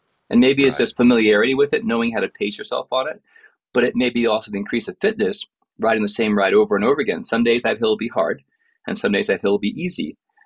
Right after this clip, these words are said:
Speaker 1: You know, and it all depends on, you know, your fitness level, how long you've been on or off the bike, and it also depends on the weather, how hard your day is, what your stress level's like. So all the factors play in, in your life to make your ride either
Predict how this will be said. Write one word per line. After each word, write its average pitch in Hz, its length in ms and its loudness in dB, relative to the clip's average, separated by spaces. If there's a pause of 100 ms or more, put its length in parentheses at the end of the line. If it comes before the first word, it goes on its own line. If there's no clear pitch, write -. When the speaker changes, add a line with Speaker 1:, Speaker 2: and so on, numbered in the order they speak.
(220)
Speaker 1:
You 90 100 -2
know, 90 60 0
and 101 120 2
it 107 60 2
all 117 100 2
depends 113 420 0
on, 104 320 4
you 107 100 2
know, 95 280 0 (240)
your 101 180 -2
fitness 120 300 0
level, 180 340 2
how 110 120 0
long 110 160 2
you've 107 80 0
been 107 140 0
on 113 200 2
or 107 80 4
off 110 160 0
the 95 60 -8
bike, 98 320 0
and 101 80 -4
it 95 40 0
also 107 240 -2
depends 107 280 -4
on 98 80 -8
the 95 60 -8
weather, 95 420 0
how 95 180 -2
hard 98 160 -2
your 90 160 -4
day 85 120 -2
is, 110 220 0
what - 120 -10
your - 80 -16
stress - 320 -10
level's - 200 -10
like. 104 200 -2
So 107 160 -2
all 160 160 2
the 202 160 -4
factors - 320 -2 (100)
play 101 160 0
in, 123 240 -2 (400)
in 113 80 -2
your 110 140 4
life 127 340 0 (100)
to 104 220 2 (320)
make 123 220 -2
your 110 100 -4
ride 101 280 0
either 98 340 -2